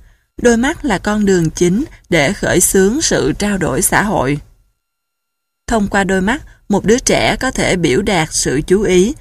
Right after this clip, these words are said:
sự hứng thú, sự thuộc về, sự nghi vấn, sự buồn chán và đặt câu hỏi. Freiberg phát hiện ra rằng khi các bà mẹ của trẻ mù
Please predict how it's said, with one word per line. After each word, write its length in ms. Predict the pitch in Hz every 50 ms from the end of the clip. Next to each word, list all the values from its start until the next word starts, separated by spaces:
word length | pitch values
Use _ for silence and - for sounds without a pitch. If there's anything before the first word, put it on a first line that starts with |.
| - _ _ _
sự 220 | - - 175 156
hứng 240 | 180 190 196 202 240
thú, 360 | - - 262 196 196 226 302 339 - - -
sự 260 | - - 202 165 165 165
thuộc 320 | - 214 190 175 - -
về, 300 | 208 196 190 185 175 156 - - - -
sự 200 | - - 185 160
nghi 260 | 165 196 208 214 208
vấn, 320 | 180 190 190 185 214 269 359 - - - _
sự 180 | - - - 156
buồn 300 | 180 190 196 180 170 160
chán 400 | - 190 180 180 185 214 269 320 - - _ _ _ -
và 240 | 196 185 170 160
đặt 200 | 147 - 156 - - -
câu 140 | 196 196
hỏi. 340 | 185 185 170 117 120 139 196 226 - - - _ _ _ _ _ _ _ _ _ _ _ _ _ _ _ _ _ _ _ _ _ _ _ _ _ _ _ _ _ _ _ _ -
Freiberg 420 | 247 233 220 190 196 214 254 339
phát 280 | - - - 277 302 285
hiện 300 | 254 156 - - - -
ra 160 | 202 202 202
rằng 300 | 196 196 185 175 160 147 - - - _ _ _ _ _ -
khi 200 | 254 240 240 233
các 220 | - 294 330 -
bà 160 | - 208 196
mẹ 360 | 165 160 156 131 120 143 143
của 180 | - - 156 185
trẻ 200 | - - - 165
mù 400 | 214 220 214 196 180 165 160